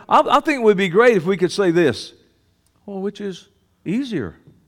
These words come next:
Because Yeshua was trying to, he forgave some man of his sins, and they called him blasphemous. He said, "Well, watch this. You, which is easier?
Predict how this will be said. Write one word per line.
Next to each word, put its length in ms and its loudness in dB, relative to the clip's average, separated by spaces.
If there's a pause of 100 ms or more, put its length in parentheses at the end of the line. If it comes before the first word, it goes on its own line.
(200)
Because 300 -12
Yeshua 340 -6
was 140 -6
trying 260 -4
to, 140 -18 (100)
he 100 -4
forgave 420 0
some 120 -8
man 200 -4
of 80 -6
his 100 -6
sins, 300 -4
and 100 -4
they 60 -4
called 260 -4
him 120 -4
blasphemous. 640 -4 (400)
He 100 -6
said, 160 -6
"Well, 140 -2
watch 240 -2
this. 240 -4
You, 120 -8
which 220 -8
is 140 -6
easier? 340 -4